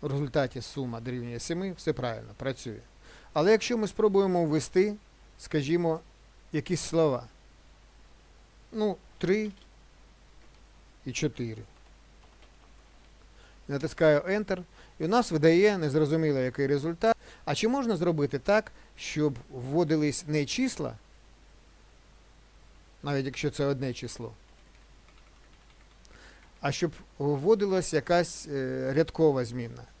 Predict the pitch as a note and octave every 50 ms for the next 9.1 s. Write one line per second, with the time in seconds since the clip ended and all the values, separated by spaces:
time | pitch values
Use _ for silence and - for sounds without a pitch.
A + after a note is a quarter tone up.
0 | - - - - - D3+ C#3 C3 B2 - - G3 G3 F3 D3 B2 B2 D3+ E3 D#3
1 | - D#3 C#3+ C#3 B2+ A#2 A#2+ B2+ C3 C#3 E3+ D#3+ - - B2+ C3+ C#3 C#3 B2+ A#2+
2 | - - - - - - - E3 - E3+ D#3+ D#3+ F#3 F#3+ G3+ G#3+ B3+ C4 B3 G#3
3 | E3 C#3+ - - F3 F#3 F#3+ F#3+ F3 D#3 C#3+ C3+ B2+ C#3+ C#3 D3 D3+ D3+ D3 C#3+
4 | C3+ - - D3 C3+ C#3 C#3 C3 C#3 C#3+ C3 - - B3 A#3+ A3 F#3+ D#3+ D3 C3+
5 | C3+ C#3 - - G3+ E3+ D#3 D#3+ D#3+ D3 C#3+ C3 B2 B2 C#3 D3 C#3+ C#3 C3 B2+
6 | A#2+ - C3+ B2+ A#2+ A2+ A#2 A2+ A#2+ A#2+ A#2 A#2+ - C#3+ E3 F#3 A3+ B3 - G3
7 | E3+ D3+ C#3 C#3 C#3 C3 D3 C#3+ C#3+ C3+ C3 C3 B2 - - C3 B2+ - - -
8 | - - - - - - - - D#3 D3 C#3+ C3+ B2 - - F3 F#3 G3+ A3+ A#3+
9 | A#3 A3+